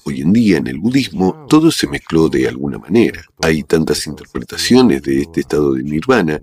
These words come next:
que realmente creo que ellos mismos están confundidos sobre lo que es el estado de nirvana. Pero, por otra parte, esto es comprensible. ¿Por qué?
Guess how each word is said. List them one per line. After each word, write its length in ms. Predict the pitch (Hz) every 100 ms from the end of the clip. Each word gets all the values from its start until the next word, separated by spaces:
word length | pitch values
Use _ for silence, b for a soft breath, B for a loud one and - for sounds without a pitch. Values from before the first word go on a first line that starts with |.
| 67
que 220 | 123 127 -
realmente 580 | 143 147 139 92 82 82
creo 240 | 131 139
que 160 | - -
ellos 300 | 104 - 98
mismos 420 | 80 82 87 -
están 280 | - - 73
confundidos 680 | 71 65 73 85 95 92 -
sobre 420 | - - 65 64
lo 180 | 65 -
que 180 | 71
es 140 | 78 -
el 80 | -
estado 320 | - 65 -
de 100 | -
nirvana. 640 | 71 78 117 78 - - _ _ _ _ _ _ -
Pero, 360 | 82 67 - 78 -
por 140 | 67
otra 240 | 67 -
parte, 500 | - 131 95 - 73 107
esto 220 | 143 -
es 80 | -
comprensible. 800 | - 90 85 85 - 151 - - - 113 -
¿Por 180 | -
qué? 340 | - 113 107